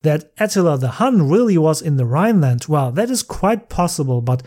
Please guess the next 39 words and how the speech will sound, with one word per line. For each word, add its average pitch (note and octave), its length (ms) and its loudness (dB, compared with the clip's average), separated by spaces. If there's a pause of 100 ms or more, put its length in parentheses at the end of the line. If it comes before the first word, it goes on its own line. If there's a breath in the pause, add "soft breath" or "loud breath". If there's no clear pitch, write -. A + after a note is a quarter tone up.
(240 soft breath)
according G3 420 -2
to D#3+ 120 0
today's D3+ 380 0
sources, F3+ 540 -2
he E3+ 120 -2
did E3+ 220 0
not F3+ 200 0
lay E3+ 160 0
siege E3 360 -2
to C#3 100 -2
Cologne, B2+ 480 -4 (460 soft breath)
but C#3+ 200 -4
in C#3+ 140 0
the C3 80 2
four B2+ 300 -4
fifties, D3+ 580 -6 (220 soft breath)
he D#3+ 120 -4
had B2+ 120 -2
certainly F#3+ 480 0
been D#3 240 2
in D3+ 160 0
the B2+ 100 2
region C3 460 0
and A#2 240 -6
had B2+ 200 -4
frightened D3+ 460 -4
the B2+ 60 0
people C3 340 -2
of A#2+ 140 -6
Cologne. C3 340 -8 (960)
What B3 160 0
significance F#3+ 720 0
does C#3 320 -4 (100)
Saint E3+ 320 -2
Ursula D3 380 -2
have C3 180 0
for B2+ 160 -2
Cologne? B2 540 -2 (220)
Well, C3+ 320 -4